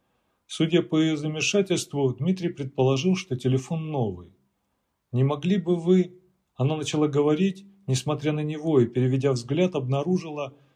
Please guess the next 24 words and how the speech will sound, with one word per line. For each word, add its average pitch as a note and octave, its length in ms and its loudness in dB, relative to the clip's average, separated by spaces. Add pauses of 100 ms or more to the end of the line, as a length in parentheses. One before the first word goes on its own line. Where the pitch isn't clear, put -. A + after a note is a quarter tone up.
что - 220 -2
он F#3 60 6
с F#3 100 -2
интересом E3 500 -2
наблюдает D3+ 540 -2
за C#3 120 -2
ее D3+ 120 0
манипуляциями D3 800 -4
с C#3+ 100 -10
телефоном. B2 800 -4 (760)
«Не C3+ 140 0
поможете F#3 600 0
мне F3 260 0
отключить?» E3 760 -4 (560)
В G#2+ 100 -6
голосе D#3 540 0
ее C3+ 240 4
послышались D#3 760 0
нотки D#3+ 280 -2
стеснения, A2+ 920 -4
и G#2+ 60 -4
она B2+ 240 2
не E3+ 140 0
закончила. G2+ 760 -6